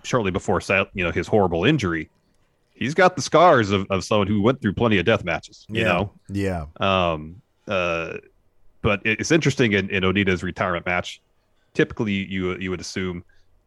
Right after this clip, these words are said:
Speaker 1: you know, hey, you're leaving the company, you wanna, uh, pass the torch on to the new
Speaker 2: <laughs>
Speaker 1: guy.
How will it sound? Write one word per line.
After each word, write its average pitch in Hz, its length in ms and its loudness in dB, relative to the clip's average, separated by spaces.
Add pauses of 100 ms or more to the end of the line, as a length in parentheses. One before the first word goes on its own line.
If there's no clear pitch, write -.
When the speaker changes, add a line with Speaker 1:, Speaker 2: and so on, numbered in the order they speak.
Speaker 1:
you 101 100 -2
know, 95 200 4
hey, 117 140 2
you're 98 180 4
leaving 101 260 4
the 98 60 2
company, 98 380 -2
you 95 160 -2
wanna, 92 280 0 (120)
uh, 90 100 0
pass 101 320 0
the 92 80 -8
torch 101 340 0
on 92 200 0
to - 100 -4 (320)
the 247 200 4
new 101 80 4
Speaker 2:
<laughs> - 40 -6
Speaker 1:
guy. 101 460 4